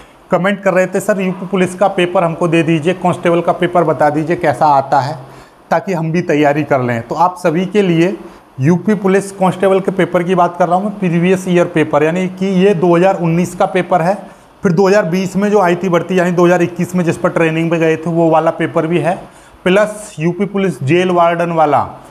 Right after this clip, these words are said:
वो भी है। और यूपी पुलिस जो फायर पुलिस वाला था, वो भी हैगा,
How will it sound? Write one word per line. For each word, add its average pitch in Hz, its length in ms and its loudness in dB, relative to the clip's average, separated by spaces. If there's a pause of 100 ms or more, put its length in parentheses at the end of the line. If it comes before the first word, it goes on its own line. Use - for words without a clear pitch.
(240)
वो 156 160 2
भी 180 160 2
है। 165 320 2 (580)
और 165 480 2
यूपी 175 320 0
पुलिस 185 640 -2
जो 175 300 -4
फायर 151 220 2
पुलिस 175 320 -4
वाला 165 240 2
था, 185 180 -2
वो 147 200 0
भी 117 140 0
हैगा, 98 300 -2